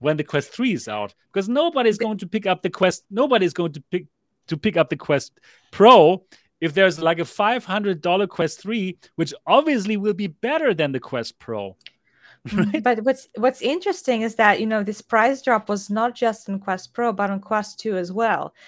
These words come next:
Speaker 2: So if they really
Speaker 1: Yeah, but
Speaker 2: just
Speaker 1: not
Speaker 2: want
Speaker 1: the
Speaker 2: to
Speaker 1: same
Speaker 2: push
Speaker 1: margin, right?
Speaker 2: Quest Pro, they would only drop the price on Quest Pro. But if they're also dropping it for Quest two, it means that sales are also dropping for that headset as well.
Speaker 1: Mm-hmm.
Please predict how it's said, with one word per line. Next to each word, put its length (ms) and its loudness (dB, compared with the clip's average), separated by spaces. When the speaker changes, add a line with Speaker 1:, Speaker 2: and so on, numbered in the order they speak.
Speaker 2:
So 300 -4
if 160 -2
they 160 4
really 300 -2
Speaker 1:
Yeah, 100 -2
but 80 0
Speaker 2:
just 160 -6
Speaker 1:
not 160 0
Speaker 2:
want 260 -4
Speaker 1:
the 140 -6
Speaker 2:
to 80 -4
Speaker 1:
same 180 0
Speaker 2:
push 280 2
Speaker 1:
margin, 180 -12
right? 80 -18
Speaker 2:
Quest 320 -6
Pro, 320 2
they 80 2
would 160 0
only 380 0
drop 300 0
the 80 -8
price 400 -4
on 60 -12
Quest 380 -12
Pro. 440 0
But 200 2
if 140 -2
they're 280 0
also 300 -4
dropping 420 -4
it 60 -8
for 120 -8
Quest 340 -10
two, 120 -4
it 200 -4
means 240 -6
that 220 0
sales 580 -4
are 200 -4
also 360 -2
dropping 400 -6
for 140 -10
that 200 -10
headset 460 -10
as 180 -8
well. 360 0
Speaker 1:
Mm-hmm. 180 -10